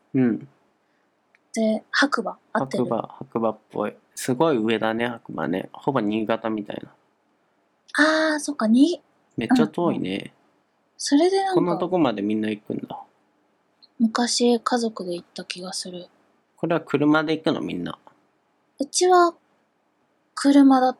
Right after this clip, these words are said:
Speaker 2: た。
Speaker 1: 東京とかから？
Speaker 2: そうそうそう。
Speaker 1: ああ、そうなんだ。ああ、け-、まあでも、ちょうどいいってちょうどいいぐらいなの？四五時間ぐらい？
Speaker 2: どうだったかな？
Speaker 1: 三、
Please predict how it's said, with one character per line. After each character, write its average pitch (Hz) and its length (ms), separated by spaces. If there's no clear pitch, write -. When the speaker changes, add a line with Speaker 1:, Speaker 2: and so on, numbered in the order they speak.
Speaker 2:
た。 185 200
Speaker 1:
東 127 240
京 123 160
と 123 120
か 113 140
か - 120
ら？ - 180
Speaker 2:
そ - 200
う 330 40
そ 285 160
う 247 40
そ 214 320
う。 120 140
Speaker 1:
あ - 40
あ、 - 40
そ - 160
う 135 40
な - 60
ん - 100
だ。 - 80
あ 113 260
あ、 104 60
け-、 - 300
ま 120 220
あ 117 40
で 117 60
も、 101 280
ち - 140
ょ 156 120
う 160 60
ど 180 140
い 165 80
い - 60
っ - 20
て - 120
ち - 140
ょ 113 80
う - 20
ど 117 140
い 120 60
い - 20
ぐ 120 80
ら - 60
い - 120
な - 60
の？ - 140
四 - 220
五 151 120
時 151 140
間 160 240
ぐ 151 100
ら - 120
い？ - 80
Speaker 2:
ど 320 80
う 359 40
だ 320 120
っ - 100
た - 100
か - 220
な？ 156 260
Speaker 1:
三、 - 160